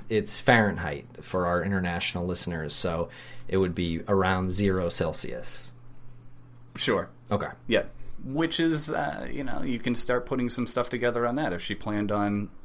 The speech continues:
Speaker 2: running at that, uh, you know, stage in the accident and, and,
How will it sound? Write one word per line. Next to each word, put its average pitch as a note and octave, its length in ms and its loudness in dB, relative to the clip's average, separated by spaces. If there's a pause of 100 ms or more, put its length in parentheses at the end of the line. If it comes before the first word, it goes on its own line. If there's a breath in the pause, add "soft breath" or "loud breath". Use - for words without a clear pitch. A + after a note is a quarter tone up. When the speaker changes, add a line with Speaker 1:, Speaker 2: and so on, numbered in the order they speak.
(100)
Speaker 2:
running A2 400 2 (1040 loud breath)
at G#2 160 -2
that, G#2 260 0 (100)
uh, G2 320 -2
you G2+ 80 0
know, G2+ 220 2
stage G#2 340 0
in G#2+ 80 0
the G2+ 120 0
accident A#2+ 480 -2
and, F#2 200 -2
and, F#2+ 380 -6